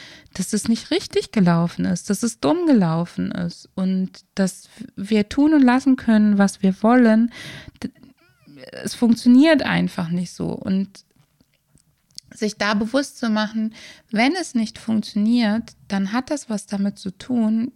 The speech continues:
dass wir noch nicht eine passende Lösung gefunden haben. Und dann dürfen wir auf die Suche nach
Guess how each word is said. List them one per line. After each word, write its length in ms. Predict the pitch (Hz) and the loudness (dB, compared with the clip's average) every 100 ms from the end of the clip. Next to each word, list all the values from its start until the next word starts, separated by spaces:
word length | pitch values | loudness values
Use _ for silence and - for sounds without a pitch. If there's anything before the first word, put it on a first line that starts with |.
| - | -10
dass 220 | 196 - | -10 -4
wir 80 | 220 | -2
noch 160 | 214 | 0
nicht 360 | 208 220 - - _ - | -2 -4 -8 -20 _ -2
eine 160 | 202 208 | 0 0
passende 420 | - 214 214 208 | -4 -4 -2 0
Lösung 360 | 202 220 220 | 0 2 0
gefunden 500 | 190 175 185 165 180 | -2 -4 -6 -6 -6
haben. 360 | 160 170 160 196 - | -4 -4 -6 -8 -6
Und 160 | 190 | -4
dann 100 | 185 | -2
dürfen 260 | 185 220 233 | 0 0 2
wir 140 | 220 | 0
auf 120 | 208 - | -2 -2
die 120 | 196 | -4
Suche 720 | 185 220 302 349 190 190 233 - - - _ | 0 0 0 0 0 0 -2 -10 -20 -20 _
nach 320 | 202 202 214 | -4 -2 -2